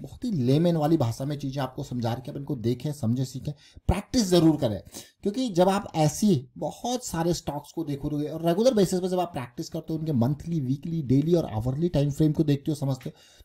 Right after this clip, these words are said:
तो आप overall रिलेट कर पाते हो। उन टाइम फ्रेम्स का जो कोरिलेशन है, उसको समझ पाते हो, and the, then you can grab the opportunity, then you can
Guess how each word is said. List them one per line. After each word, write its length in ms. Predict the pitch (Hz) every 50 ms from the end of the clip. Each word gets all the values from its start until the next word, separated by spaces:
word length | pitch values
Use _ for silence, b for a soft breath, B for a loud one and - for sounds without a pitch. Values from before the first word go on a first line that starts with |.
| _ -
तो 60 | 294
आप 80 | 254
overall 560 | - - 196 180 196 220 247 277 262 180 151 131
रिलेट 380 | 131 131 131 139 170 202 208
कर 140 | - 180 151
पाते 280 | 131 117 110 - - 101
हो। 140 | 90 110 b b b b b b -
उन 140 | 320 403 392
टाइम 320 | 339 - 143 160 190 208
फ्रेम्स 460 | 208 - - - 220 220 233 233 - -
का 100 | - 233
जो 100 | 240 247
कोरिलेशन 840 | - _ - 180 175 175 165 165 160 160 170 170 - - 233 214
है, 260 | 175 143 110 - - _ -
उसको 280 | 190 - - - -
समझ 260 | 214 - 196 180 180 175
पाते 320 | 180 - 156 156 - 185
हो, 100 | 202 - - 156 180
and 180 | 190 190 180
the, 400 | 160 175 190 208 208 180 160 135
then 200 | - 185 180 151 b b b b b b b -
you 160 | 175 190 185
can 220 | 202 190 151 110 113
grab 320 | 120 139 139 160 185 185
the 140 | 190 185 175
opportunity, 560 | - 160 156 151 - 160 156 156 151 175 185 185 b b b _ - 135
then 200 | 180 208 214 208
you 120 | 190 196
can 160 | 196 185 170